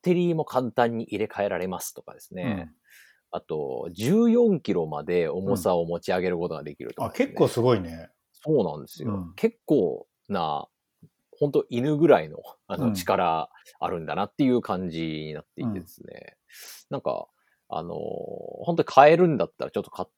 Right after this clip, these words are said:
Speaker 1: て試してみたいぐらいの感じなんですが、
Speaker 2: うん。
Speaker 1: あの、宮崎さん、ドローン使った時あります？
Speaker 2: ない。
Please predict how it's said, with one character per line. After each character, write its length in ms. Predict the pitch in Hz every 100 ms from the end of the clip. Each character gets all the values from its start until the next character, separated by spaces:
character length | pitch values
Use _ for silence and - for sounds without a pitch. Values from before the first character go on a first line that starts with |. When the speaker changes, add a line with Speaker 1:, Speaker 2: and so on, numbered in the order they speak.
| -
Speaker 1:
て 200 | 120 120
試 280 | 113 135
し 100 | 147
て 100 | -
み 140 | 82 80
た 140 | 87
い 60 | 85
ぐ 100 | 85
ら 80 | 85
い 20 |
の 80 | 147
感 240 | - -
じ 140 | 98 101
な 120 | 95
ん 60 |
で 80 | 80
す 160 | - 82
が、 460 | 87 85 - - - _
Speaker 2:
う 80 | 127
ん。 120 | 101 87 78 _ _ -
Speaker 1:
あ 80 |
の、 140 | 87 82
宮 180 | 131 208
崎 140 | -
さ 60 | 78
ん、 80 | -
ド 140 | 101
ロ 220 | 143 277 147
ー 140 | 80
ン 60 | - -
使 140 | -
っ 80 | 92
た 120 | 92
時 160 | 87 76
あ 60 |
り 80 | 80
ま 100 | 90
す？ 220 | - - - _ -
Speaker 2:
な 260 | 98 117
い。 260 | 107 92